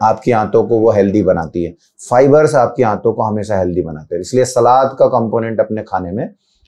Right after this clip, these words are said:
हमेशा ज्यादा रखें, चाहे कैसा भी आईबीएस हो, आपका डायरिया प्रेडोमिनेंट हो या कॉन्स्टिप प्रेडोमिनेंट हो या मिक्स्ड हो, ये तीन तरह के होते हैं, आप मेरे दूसरे वीडियो में समझ सकते हैं इसको। तो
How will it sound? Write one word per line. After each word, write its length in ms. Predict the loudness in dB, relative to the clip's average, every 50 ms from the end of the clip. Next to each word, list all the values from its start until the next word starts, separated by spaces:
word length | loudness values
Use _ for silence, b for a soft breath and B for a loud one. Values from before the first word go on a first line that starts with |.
| -4
हमेशा 300 | -2 0 0 2 2 2
ज्यादा 260 | 2 4 2 4 2 0
रखें, 240 | 0 -2 -10 -14 -20 _ _ _ _ _ -2
चाहे 240 | 2 2 4 4 4
कैसा 300 | 4 2 2 4 4 2
भी 120 | 4 6
आईबीएस 360 | 4 4 4 4 4 2 2 2
हो, 40 | 0
आपका 220 | 0 0 2 0 2
डायरिया 340 | 2 4 4 4 4 4
प्रेडोमिनेंट 600 | 2 2 2 2 2 2 2 0 -2 -4 -4 -2
हो 60 | 0 0
या 100 | 0 0
कॉन्स्टिप 380 | -2 -4 -8 -8 -6 -6 -4
प्रेडोमिनेंट 520 | -2 0 0 0 0 0 -4 -6 -6 -4 -4
हो 180 | -4 -6 -6 _ _ _ _ -4
या 120 | 0 0 2
मिक्स्ड 340 | 2 2 2 0 -2 0 0
हो, 160 | 0 0 0
ये 100 | -2 -4
तीन 220 | -2 -2 -2 -2 0
तरह 180 | 2 2 2
के 100 | 2 0
होते 180 | 0 -2 -2 -4
हैं, 60 | -6
आप 100 | -4 -4
मेरे 180 | -4 -2 -2 -2
दूसरे 360 | -4 -4 -6 -4 -2 -2 -2
वीडियो 280 | -2 0 -2 0 -2
में 100 | -2 -4
समझ 240 | -6 -8 -8 -8 -6
सकते 260 | -4 -6 -6 -4 -6
हैं 80 | -8 -8
इसको। 340 | -8 _ -8 -8 -8 -8 _ _ _ _ _ _ _ _ _ _ _ 2
तो 420 | 4 4 6 4 2 0 -4 -10